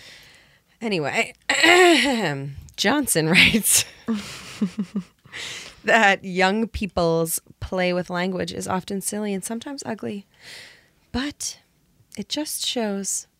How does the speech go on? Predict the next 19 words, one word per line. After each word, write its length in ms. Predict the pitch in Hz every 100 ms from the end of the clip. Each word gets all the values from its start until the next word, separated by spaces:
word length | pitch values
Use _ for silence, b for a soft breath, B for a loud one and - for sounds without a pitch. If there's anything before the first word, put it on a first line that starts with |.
| _ -
how 140 | 190
seriously 500 | 175 180 175 175 190
they 100 | 175
take 240 | 170 165 -
it. 140 | -
So, 380 | - 180 180 175 B B B B B B _ _ _
um, 480 | 185 180 170 156 156 - _ _ _ _ _ _ 202
O 120 | 190
M 140 | 180
G, 240 | 165 160 151
the 100 | 156
kids 260 | 170 156
are 80 | 151
ruining 580 | 147 139 139 147 147 151
the 60 | 170
language, 360 | 147 147 143
am 120 | - -
I 60 |
right? 220 | - -